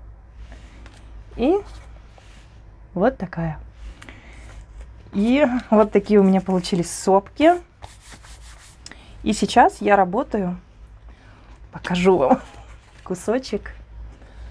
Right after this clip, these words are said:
над шелерианой. Вот буквально на днях набросала, а, законтурила и теперь потихоньку раскрашиваю, подбираю цвета. Вон внизу, видите, видно кружочки с подписанными цветами, которые я собиралась использовать, но, а, вот этот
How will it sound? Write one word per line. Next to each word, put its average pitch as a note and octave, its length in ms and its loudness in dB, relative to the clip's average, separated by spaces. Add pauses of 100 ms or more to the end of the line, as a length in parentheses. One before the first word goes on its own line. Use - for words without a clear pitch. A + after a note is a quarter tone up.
(240)
над G3+ 220 2
шелерианой. F3 800 0 (1500)
Вот F3+ 200 2
буквально F3 420 2
на F3+ 160 0
днях F3 360 -2
набросала, G3 720 -2 (1300)
а, E3 260 -2
законтурила F#3+ 840 0
и A#3 180 -6
теперь G3+ 380 -2 (520)
потихоньку F#3+ 540 -4
раскрашиваю, G3 680 0
подбираю F3 420 2
цвета. F#3+ 280 -4
Вон C4 140 0
внизу, F3 240 0
видите, G#3+ 260 -4
видно D#3+ 200 -2
кружочки F3 520 0 (1300)
с - 80 -18
подписанными F#3+ 540 2
цветами, C#4 400 4
которые G#3 380 2
я F#3+ 100 2
собиралась F#3 440 2
использовать, A#3+ 800 2
но, A#3+ 420 2
а, F#3+ 240 0
вот F3+ 180 -2
этот F3+ 180 0